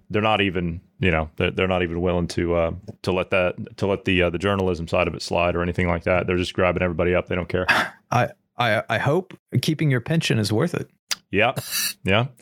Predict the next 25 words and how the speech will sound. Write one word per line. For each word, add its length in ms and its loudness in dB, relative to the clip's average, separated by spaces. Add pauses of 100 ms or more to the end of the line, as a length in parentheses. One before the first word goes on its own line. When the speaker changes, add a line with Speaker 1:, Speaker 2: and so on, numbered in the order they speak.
Speaker 1:
That's 220 0
what 100 0
I'm 120 0
sitting 240 -2
there, 200 0
and 120 0
I'm, 160 0
I'm, 280 -2
I'm 200 0
watching 320 0
all 100 0
this 140 0
stuff, 320 0
and 80 0
I'm 100 0
like, 300 0 (180)
"You 80 -6
know 100 0
what? 300 0 (200)
It's 180 0
just, 200 0 (320)
it's 200 -2
all 180 2
a 60 0
distraction 840 -2